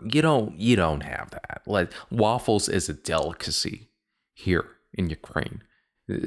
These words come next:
So are thick pancakes. So I'm just so fucking jealous. Like, it's always, <laughs> like, the, the, the hero's on the lowest of his low, so he goes to Waffle House.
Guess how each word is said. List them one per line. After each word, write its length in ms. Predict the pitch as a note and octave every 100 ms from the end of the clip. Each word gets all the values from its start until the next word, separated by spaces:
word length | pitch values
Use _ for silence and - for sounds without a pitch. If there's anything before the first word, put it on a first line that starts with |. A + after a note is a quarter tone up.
| G#2+
So 240 | - A#2+
are 240 | G#2+ F#2 E2
thick 380 | - - G2 -
pancakes. 800 | - E2 D#2+ - - - - - - - _
So 420 | - G2 F2+ - - _ -
I'm 80 | A#2+
just 220 | F3+ -
so 100 | C3+
fucking 420 | - - B5 F2
jealous. 360 | D#2+ F2 F#2+ -
Like, 160 | F#2+ - - A2+ -
it's 100 | C#3+
always, 460 | C3+ C3+ A#2 G#2 - -
<laughs> 120 | -
like, 200 | A2 F2+ - _
the, 80 | -
the, 320 | F#2 A2+ A#2+
the 160 | C3 B2
hero's 480 | - C3+ B2+ B2 - -
on 240 | G#2 G2+
the 140 | G2 G2
lowest 380 | G2 G2 G2+ -
of 120 | F#2
his 200 | F#2 -
low, 440 | E2+ F2 F2 F2+ - _ _ -
so 200 | - F#2
he 80 |
goes 380 | F2 G2 F#2+ -
to 100 | -
Waffle 460 | E2 F2 F#2+ - -
House. 500 | - - - -